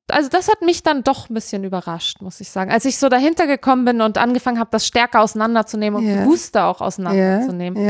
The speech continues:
Speaker 2: ja.
Speaker 1: und auch stärker reinzuspüren, so, ähm, ja, wie, wie viele, ähm, ja, wie, wie, wie meine, äh, innere Diskussion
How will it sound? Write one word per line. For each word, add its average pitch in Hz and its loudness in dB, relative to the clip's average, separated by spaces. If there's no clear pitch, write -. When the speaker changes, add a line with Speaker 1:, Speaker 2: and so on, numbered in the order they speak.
Speaker 2:
ja. 240 -8
Speaker 1:
und - -4
auch 226 2
stärker 254 2
reinzuspüren, 233 0
so, 214 4
ähm, 196 2
ja, 214 2
wie, 240 2
wie 233 2
viele, 214 4
ähm, 185 -2
ja, 208 0
wie, 208 -2
wie, 220 0
wie 233 0
meine, 220 2
äh, 196 4
innere 226 2
Diskussion 254 2